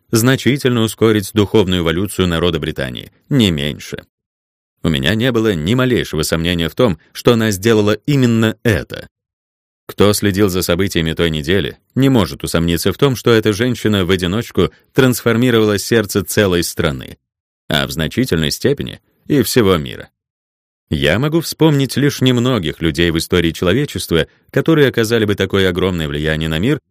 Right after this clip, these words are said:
лишь за счет того, что они излучали энергию любви. Это, возможно, Ганди, Мартин Лютер Кинг и Нельсон Манделла. И наверняка Иисус Христос и мать Тереза. Неудивительно, что королева Англии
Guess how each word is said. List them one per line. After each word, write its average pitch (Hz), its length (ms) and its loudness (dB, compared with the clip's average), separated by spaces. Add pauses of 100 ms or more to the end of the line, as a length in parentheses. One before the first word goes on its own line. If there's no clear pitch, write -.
лишь 143 300 2
за 101 160 2
счет 104 280 0
того, 98 300 0
что 131 220 0
они 127 280 0
излучали 117 720 0
энергию 90 560 0
любви. 64 440 -8 (640)
Это, 165 240 2
возможно, 85 480 0
Ганди, 147 640 -2
Мартин 107 440 0
Лютер 82 300 -2
Кинг 165 300 -2 (180)
и 175 80 4
Нельсон 101 460 2
Манделла. 69 500 -6 (400)
И 143 160 2
наверняка 90 480 2
Иисус 90 240 -4
Христос 90 540 0
и - 20 2
мать 69 240 -4
Тереза. 98 480 -2 (580)
Неудивительно, 101 680 2
что 80 200 -2
королева 78 380 0
Англии 87 380 -2